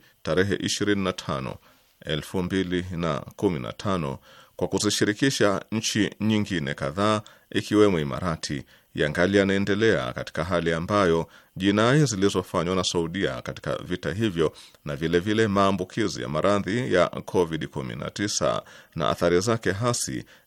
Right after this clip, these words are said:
vimeifanya hali ya uchumi na kijamii ya Yemen iwe ngumu na kusababisha pia hali mbaya zaidi ya kibinadamu kuwahi kushuhudiwa duniani katika miongo miwili ya kwanza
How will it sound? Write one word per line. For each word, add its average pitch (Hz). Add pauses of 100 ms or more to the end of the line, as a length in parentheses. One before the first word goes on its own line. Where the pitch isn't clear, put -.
(100)
vimeifanya 101
hali 120
ya 117
uchumi 87
na 110
kijamii 101
ya 78
Yemen 71 (260)
iwe 95
ngumu 98 (260)
na 76
kusababisha -
pia 101
hali 73
mbaya 95
zaidi 107
ya 104
kibinadamu 101 (300)
kuwahi 80
kushuhudiwa 104
duniani 101 (180)
katika 80
miongo 90
miwili 90
ya 76
kwanza 76